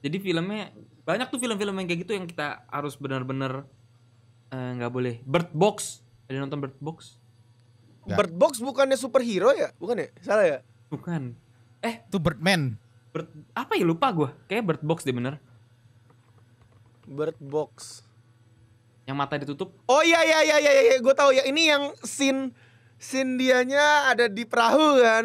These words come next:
Speaker 1: Iya.
Speaker 3: Iya, iya, gua ingat.
Speaker 1: Itu horor tuh. Tapi bagus, bagus. Gua suka film horor kok. Tapi kalau film hantu skip. Skip gua.
Speaker 2: Tapi
Speaker 1: Gua
Speaker 2: kalau
Speaker 1: skip.
Speaker 2: filmnya kayak, eh,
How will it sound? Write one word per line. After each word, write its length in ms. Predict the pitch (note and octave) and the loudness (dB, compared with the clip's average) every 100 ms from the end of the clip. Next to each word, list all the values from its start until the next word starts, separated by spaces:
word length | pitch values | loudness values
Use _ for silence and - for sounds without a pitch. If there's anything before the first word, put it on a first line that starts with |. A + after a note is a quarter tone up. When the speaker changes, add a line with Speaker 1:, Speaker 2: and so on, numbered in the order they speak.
| - | -2
Speaker 1:
Iya. 300 | B2+ A#2 G#2 _ _ _ | -2 -2 -4 _ _ _
Speaker 3:
Iya, 260 | - C4 A#3+ A3 G#3 | 4 6 6 4 4
iya, 120 | G3 | 2
gua 140 | F#3+ G#3 | 2 0
ingat. 200 | F#3+ F3 | 0 -4
Speaker 1:
Itu 140 | E3+ | -4
horor 340 | A#3 B3 C4 A#3+ | 0 2 2 2
tuh. 240 | A#3 A3 - _ _ _ _ | -2 -4 -8 _ _ _ _
Tapi 140 | - A3+ | -8 -4
bagus, 320 | F3 D#3+ G3 | -2 -2 -4
bagus. 240 | D3 C#3 - | -6 -10 -8
Gua 120 | G#3 | -8
suka 220 | - C#4 | -6 -6
film 160 | A#3+ A3 | -4 -4
horor 240 | G#3 A#3+ | -4 -4
kok. 220 | B3 A#3+ - _ _ _ _ _ _ _ - | -6 -12 -14 _ _ _ _ _ _ _ -16
Tapi 140 | E3+ | -10
kalau 160 | G3+ F3+ | -6 -4
film 160 | F#3 | -2
hantu 320 | E3 E3+ G#3+ - | -2 -2 -4 -8
skip. 460 | - E3+ D3+ C3+ _ _ _ _ _ | -12 -6 -6 -6 _ _ _ _ _
Skip 160 | - B2+ | -18 -14
gua. 220 | A#2+ G#2+ - _ _ _ _ _ _ _ | -12 -14 -14 _ _ _ _ _ _ _
Speaker 2:
Tapi 180 | - F3+ | -4 -2
Speaker 1:
Gua 80 | A3 | 2
Speaker 2:
kalau 100 | G#3 | 2
Speaker 1:
skip. 80 | F#3 | 2
Speaker 2:
filmnya 320 | F#3+ F3+ F3 | 2 2 0
kayak, 540 | E3+ D#3 D3+ D3+ D3+ - | 0 0 2 2 0 -6
eh, 480 | - C#3+ C#3+ C#3+ C#3 | -6 -2 -2 -2 -4